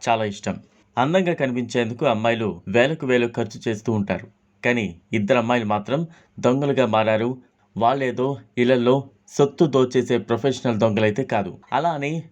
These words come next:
ఇళ్ల బయట సామాన్లు ఎత్తుకుపోయే చిన్న చితక చోరీమణులు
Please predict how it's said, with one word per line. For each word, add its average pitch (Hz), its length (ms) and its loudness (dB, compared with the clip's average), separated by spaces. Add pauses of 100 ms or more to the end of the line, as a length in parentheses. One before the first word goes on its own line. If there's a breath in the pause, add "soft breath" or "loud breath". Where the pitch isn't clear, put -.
(100)
ఇళ్ల 135 200 2
బయట 135 280 2
సామాన్లు 120 500 -2
ఎత్తుకుపోయే 117 640 -2 (120)
చిన్న 131 120 0
చితక 123 520 0 (500 soft breath)
చోరీమణులు 131 640 2